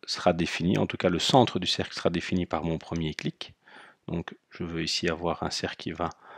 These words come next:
entourer grossièrement la tête de ma figurine.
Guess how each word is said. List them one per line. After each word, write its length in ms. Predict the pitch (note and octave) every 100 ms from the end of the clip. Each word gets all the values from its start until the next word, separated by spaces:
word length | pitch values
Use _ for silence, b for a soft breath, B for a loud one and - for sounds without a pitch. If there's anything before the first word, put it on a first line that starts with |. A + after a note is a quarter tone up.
| B B _
entourer 640 | E2 - - E2+ F#2 E2+ -
grossièrement 680 | - - F2 E2 F2+ E2 -
la 140 | F2+
tête 200 | - E2+
de 60 | E2+
ma 140 | E2
figurine. 600 | - - D#2 - G2 B2